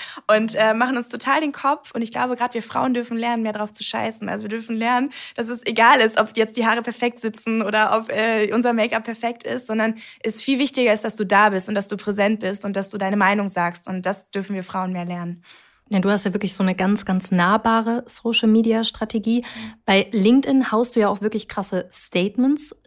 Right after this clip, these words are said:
Speaker 2: raus
Speaker 1: Mhm.
Speaker 2: bei deinen Postings. Wann kommen dir da die Ideen und ist dir da auch schon mal echt so was widerfahren, also auch so ein Shitstorm?
Speaker 1: Ähm, ja, also da gibt's, LinkedIn ist ja eh eine kritische Plattform. Ähm,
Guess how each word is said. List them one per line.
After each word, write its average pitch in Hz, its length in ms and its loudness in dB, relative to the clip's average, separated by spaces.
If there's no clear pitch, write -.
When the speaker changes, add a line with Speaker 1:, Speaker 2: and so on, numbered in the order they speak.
Speaker 2:
raus 254 480 4
Speaker 1:
Mhm. 262 340 -2
Speaker 2:
bei 202 140 4
deinen 214 420 2
Postings. 247 720 0
Wann 214 220 4
kommen 247 240 6
dir 220 140 6
da 202 180 6
die 254 220 0
Ideen 247 300 2
und 214 120 0
ist - 140 -4
dir 214 80 4
da 202 100 2
auch 220 80 -2
schon 233 160 0
mal 226 100 2
echt - 220 -4
so 220 220 2
was 220 220 0
widerfahren, 208 520 2
also 196 180 0
auch 214 120 0
so 233 120 -2
ein 233 120 2
Shitstorm? 254 640 -2
Speaker 1:
Ähm, 240 380 6
ja, 220 160 4
also 220 180 0
da 226 140 2
gibt's, 233 260 -4
LinkedIn 233 300 -4
ist 226 100 -4
ja 226 60 -4
eh - 80 -4
eine 226 140 0
kritische 208 320 -6
Plattform. 233 760 -4
Ähm, 220 380 0